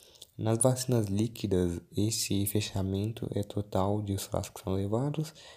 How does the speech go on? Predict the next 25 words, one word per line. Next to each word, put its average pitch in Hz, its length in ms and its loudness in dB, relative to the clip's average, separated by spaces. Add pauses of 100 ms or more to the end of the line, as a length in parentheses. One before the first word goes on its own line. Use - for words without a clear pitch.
(220)
via 104 160 4
esteiras 104 540 2
para 104 200 4
as 104 80 4
máquinas 101 440 -2
fixadoras 98 720 -2
de 95 100 -4
tampa 113 420 0
de 113 80 2
alumínio. 98 440 0 (960)
É, 95 640 4 (120)
as 101 220 4
vacinas 110 520 4
liosificadas, 104 1080 2 (140)
é, 104 100 2
recebem 98 480 0
por 104 140 -2
fechamento 98 640 0
parcial 98 800 -4
e 113 80 -2
os 110 100 -2
frascos - 360 -2
são 101 160 -4
levados, 110 920 2
é, 92 420 -2